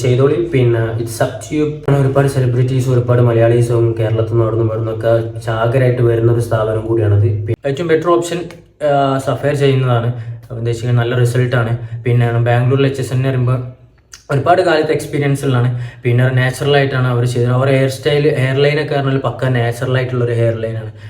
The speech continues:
ഇത് കണ്ടില്ല, ഞാൻ ബാംഗ്ലൂരിൽ നിന്നാണ് ചെയ്തത്. പ-, അപ്പോൾ എൻ്റെ ഹെയർ ലൈൻ കണ്ടില്ല. അപ്പോൾ പക്ക സെറ്റാണ്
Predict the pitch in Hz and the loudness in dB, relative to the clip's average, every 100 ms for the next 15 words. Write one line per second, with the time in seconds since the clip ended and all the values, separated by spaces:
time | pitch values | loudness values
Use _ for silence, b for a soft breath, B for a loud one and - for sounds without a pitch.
0 | B 127 131 120 117 131 131 127 123 127 | B -2 0 0 0 0 0 0 0 0
1 | 131 127 113 104 104 123 - 143 156 165 | -2 -2 -2 -2 -2 -4 -8 -8 -6 -2
2 | 156 156 143 127 123 156 147 180 175 156 | -2 -2 -2 -2 -2 -2 -2 0 -2 -4
3 | 151 | -4